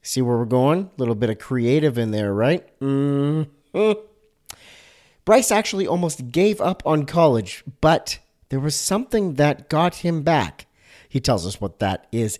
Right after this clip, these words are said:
in this episode. He then also shares with us the last-ditch class that showed him design is a real job, y'all.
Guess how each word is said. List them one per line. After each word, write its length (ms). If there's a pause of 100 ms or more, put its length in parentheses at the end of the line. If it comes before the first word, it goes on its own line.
in 300
this 320
episode. 560 (500)
He 80
then 180
also 240
shares 300
with 140
us 260
the 180
last-ditch 1160
class 640 (400)
that 240
showed 360
him 380 (420)
design 440
is 100
a 60
real 300
job, 420
y'all. 480